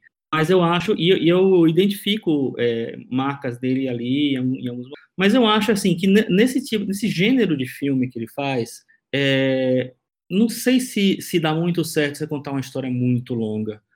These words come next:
sabe? É... eu não sei até que ponto dá pra eliminar uns personagens ali, porque,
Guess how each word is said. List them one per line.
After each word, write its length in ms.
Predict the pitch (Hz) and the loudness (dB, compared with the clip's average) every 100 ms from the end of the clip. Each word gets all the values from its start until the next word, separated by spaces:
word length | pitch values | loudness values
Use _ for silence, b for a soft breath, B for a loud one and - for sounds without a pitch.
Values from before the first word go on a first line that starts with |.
| _ | _
sabe? 500 | - 147 143 127 120 123 | -6 -4 -2 -2 -4 -2
É... 560 | 131 127 127 127 127 131 - | 0 2 2 2 0 0 -2
eu 80 | |
não 140 | 165 196 | 0 -2
sei 220 | - 208 | 0 0
até 180 | 196 175 | 0 -4
que 100 | 160 | -6
ponto 340 | - 143 143 | -4 -4 -4
dá 220 | 139 135 139 | -2 -2 -2
pra 400 | 131 127 123 - _ | -2 -2 -4 -8 _
eliminar 520 | 143 135 135 127 131 139 | 0 4 4 4 4 4
uns 220 | 131 127 | 2 0
personagens 560 | 127 127 123 120 113 | -6 -4 -6 -6 -6
ali, 320 | 120 110 107 - | -6 -6 -8 -12
porque, 380 | 135 - 147 | -18 -4 -4